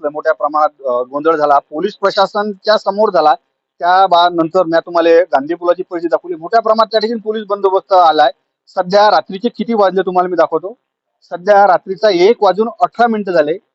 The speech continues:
माझ्या दुसऱ्या मोबाईलच्या स्क्रीनवर तुम्हाला दिसत असेल, एक वाजून अठरा मिनिटं झाले. एक वाजून अठरा मिनिटानं हे गावरान नेते बातमी शूट करत आहे की अचलपुरात सध्या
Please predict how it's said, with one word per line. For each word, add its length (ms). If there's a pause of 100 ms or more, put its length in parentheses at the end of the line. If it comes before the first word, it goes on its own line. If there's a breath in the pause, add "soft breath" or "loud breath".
(140)
माझ्या 180
दुसऱ्या 260
मोबाईलच्या 340
स्क्रीनवर 340
तुम्हाला 260
दिसत 220
असेल, 200 (400)
एक 160
वाजून 240
अठरा 260
मिनिटं 220
झाले. 140
एक 280
वाजून 220
अठरा 260
मिनिटानं 460
हे 240
गावरान 360
नेते 200
बातमी 280
शूट 220
करत 160
आहे 100 (380)
की 60 (120)
अचलपुरात 720
सध्या 440